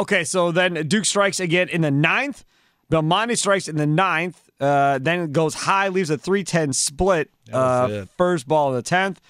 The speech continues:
Speaker 2: Yeah.
Speaker 1: picks it up, strikes last ball of the tenth for two nineteen. Duke needs seven pins to win, just those are kind of down the middle, gets eight on the first ball. He wins, thirty-ninth win of his career, two thirty-seven to two nineteen. Uh, and then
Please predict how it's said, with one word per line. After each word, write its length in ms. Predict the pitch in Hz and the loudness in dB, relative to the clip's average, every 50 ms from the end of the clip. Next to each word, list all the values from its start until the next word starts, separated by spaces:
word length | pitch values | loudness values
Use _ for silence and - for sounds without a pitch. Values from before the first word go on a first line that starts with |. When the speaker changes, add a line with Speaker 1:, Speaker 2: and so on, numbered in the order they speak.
| _ _ | _ _
Speaker 2:
Yeah. 60 | 101 101 | -16 -6
Speaker 1:
picks 260 | - 175 175 151 - 165 | -2 -2 0 0 -2 0
it 80 | 160 185 | 2 2
up, 240 | 196 202 196 - _ - | 2 2 2 -2 _ -12
strikes 300 | - - 143 139 127 - | -4 -2 -2 -2 0 0
last 260 | 151 151 156 - - | 0 0 0 0 0
ball 180 | 151 147 139 | 0 0 0
of 80 | 135 123 | 0 -2
the 40 | - | 0
tenth 260 | 156 147 147 139 - | 0 0 0 -2 -4
for 120 | - 139 | -10 -10
two 180 | 123 - 151 139 | -6 -2 -2 0
nineteen. 580 | 127 127 120 113 101 - 156 151 147 143 131 - _ _ _ _ _ _ | 0 0 -2 -2 -4 -2 0 0 0 0 -2 -6 _ _ _ _ _ _
Duke 200 | - 202 214 - | -2 -2 -2 -2
needs 200 | 143 151 135 - | -4 -6 -4 -2
seven 200 | - 151 135 135 | -2 -2 -2 -2
pins 280 | 120 139 135 123 - - | -4 -2 -4 -4 -4 -4
to 80 | 135 131 | -2 0
win, 480 | 139 139 139 139 139 135 131 123 117 - | 0 2 2 0 0 0 -2 -6 -6 -8
just 180 | 123 117 - | -8 -8 -4
those 220 | - 123 120 110 113 | -2 -2 -2 -2 -4
are 40 | - | -2
kind 180 | 131 123 113 | -2 -2 -2
of 60 | 110 113 | 0 0
down 180 | 123 120 117 | 0 -2 -2
the 80 | 104 101 | -2 -4
middle, 300 | 110 117 117 117 120 107 | -4 -2 -2 -2 -2 -2
gets 260 | 101 110 92 - - - 147 | -4 -8 -10 -10 -8 -4 -2
eight 140 | 165 160 151 | -2 0 0
on 60 | 135 | -2
the 80 | 127 107 | -4 -4
first 280 | 113 127 127 107 135 | -4 -4 -4 -4 -2
ball. 360 | - 123 117 117 113 120 - _ _ _ _ _ _ _ | -2 0 0 2 0 -2 -4 _ _ _ _ _ _ _
He 260 | - - 170 196 202 | -10 -4 -2 0 0
wins, 340 | 180 147 156 147 147 139 - | 0 0 0 0 0 -2 -4
thirty-ninth 580 | - - 185 190 170 170 160 160 156 156 143 - | -2 0 0 0 0 0 0 0 0 -2 -4 -4
win 200 | 131 139 156 143 | -2 -2 -2 -2
of 80 | 139 120 | -2 -4
his 160 | 120 - - | -4 -8 -8
career, 580 | - - - 131 120 113 139 160 160 151 147 131 | -10 -6 -4 -4 -2 0 0 2 2 2 0 -2
two 220 | - - 165 147 | -2 -4 -4 -2
thirty-seven 680 | - - 160 151 139 127 - - - 156 147 139 139 131 | 0 -2 -2 -2 -2 -4 -4 -2 0 0 0 0 -2 -6
to 60 | 113 | -6
two 240 | - - 160 156 147 | -4 -2 -2 0 0
nineteen. 640 | 139 147 135 123 104 - - 151 151 139 131 113 - _ _ _ _ _ _ _ _ - | 0 -2 -2 -2 -4 -4 -2 -2 0 0 -2 -4 -6 _ _ _ _ _ _ _ _ -6
Uh, 280 | - 110 110 110 107 - - | -4 -2 0 0 -2 -2 -4
and 160 | 131 135 131 120 | -6 -6 -2 0
then 420 | 156 170 175 160 147 139 139 131 | 2 2 2 0 0 -2 -6 -10